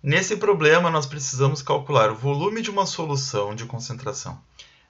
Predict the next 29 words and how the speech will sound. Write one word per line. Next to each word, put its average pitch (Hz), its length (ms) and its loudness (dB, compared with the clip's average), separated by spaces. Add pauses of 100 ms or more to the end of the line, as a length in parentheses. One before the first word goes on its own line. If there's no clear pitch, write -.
(120)
zero 131 440 6
vírgula 156 320 0
trezentos 139 340 0
e - 40 -10
cinquenta 139 320 -2
e 127 40 0
oito 101 240 -6
mol 120 520 2
por 180 160 -8
litro 117 340 -6 (320)
de 101 280 -14 (720)
H 127 440 6
C 139 180 0
L 117 440 0 (140)
aquoso, 113 580 -6
ácido - 240 -8
clorídrico 98 480 -6
aquoso. 110 500 -4 (840)
Ah, 127 240 6
nós 139 160 2
queremos 165 240 0
saber 160 280 -2
qual 180 200 6
o - 20 -2
volume 196 360 -4
de 185 80 -8
solução 143 520 2
que 139 120 2
contém 135 600 2